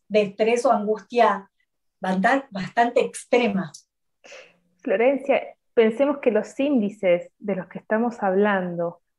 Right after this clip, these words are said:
Speaker 2: del impacto en la salud mental, son tremendos. No solamente lo que hoy estamos viviendo, sino lo que hemos vivido con algo que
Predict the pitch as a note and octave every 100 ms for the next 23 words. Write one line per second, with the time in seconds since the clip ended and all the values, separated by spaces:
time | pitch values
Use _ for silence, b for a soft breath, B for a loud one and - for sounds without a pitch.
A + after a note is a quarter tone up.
0 | - G3 F#3+ F#3+ A3 A#3 B3 G#3 G3 G3+
1 | G3 A3 G3+ F#3 F3+ G3+ F#3 F3 F3 _
2 | _ _ _ _ _ - A#3+ B3+ C#4+ -
3 | _ - G3 F#3 C4+ A#3+ F3+ - - _
4 | _ _ _ _ G#3+ D4 D4+ B3+ G#3+ A3+
5 | A3 G3+ G3+ G3+ C#4 B3+ - G#3 F#3 F#3+
6 | F#3 E3+ E3+ F#3+ D#4+ _ _ b b _
7 | - A3 G3+ G#3+ G#3 G3+ F#3+ G3 G3 F#3+
8 | F#3+ G3 G#3+ A3 A#3 B3+ _ - F3+ F#3+
9 | G#3 A3 A3 F#3+ E3+